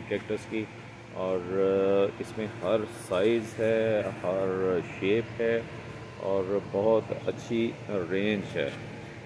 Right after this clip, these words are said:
यहाँ पर। तो इसमें जो है वो cactus के plants जो होते हैं ये permanent plants होते हैं और ये plants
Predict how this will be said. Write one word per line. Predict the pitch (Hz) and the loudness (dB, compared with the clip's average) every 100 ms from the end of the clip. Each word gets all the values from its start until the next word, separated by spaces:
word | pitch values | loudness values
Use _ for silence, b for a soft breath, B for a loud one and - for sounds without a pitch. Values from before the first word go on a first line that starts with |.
| - | -10
यहाँ | 92 85 80 76 | -8 -6 -6 -4
पर। | 73 - - - - - - - - - - - - 92 | -4 -6 -10 -10 -10 -10 -10 -10 -12 -12 -12 -10 -8 -4
तो | 87 87 90 90 - - | -2 0 2 2 0 -4
इसमें | - 107 113 113 113 98 - - - 101 | -4 -2 0 2 2 0 -4 -8 -8 -6
जो | 98 | 0
है | 104 | 0
वो | 98 104 101 101 98 - | 2 4 4 4 0 -2
cactus | 95 - 113 104 - - 107 107 104 - - - - - | -4 0 0 0 -4 -2 2 0 -2 -10 -12 -14 -14 -8
के | 104 - | -6 -6
plants | 101 98 101 110 - 110 | -4 -4 -2 -4 -4 -2
जो | 110 107 | 0 0
होते | 104 98 - 98 | 0 -2 -4 -6
हैं | 104 101 104 104 - - - 90 | -4 -2 -2 -2 -4 -8 -8 -4
ये | 92 - | -2 -2
permanent | 92 98 104 120 - | -4 -2 0 -2 -2
plants | 107 107 104 | -2 -2 -2
होते | 117 110 110 | -2 -2 -2
हैं | 110 113 - - - - - - 87 | -2 -4 -8 -14 -14 -14 -16 -12 -6
और | 92 92 92 92 95 95 95 98 98 90 - - - - - - - - - - - - - - - - - - - - - - - - - - - - - - - - | -2 -2 -2 0 2 4 4 4 2 0 -8 -14 -14 -16 -14 -14 -14 -16 -18 -20 -20 -20 -20 -20 -20 -20 -20 -20 -20 -20 -20 -20 -20 -20 -20 -20 -20 -20 -20 -18 -20 -14
ये | 95 92 | -10 -8
plants | 98 98 107 107 - | -4 -2 -2 -2 -6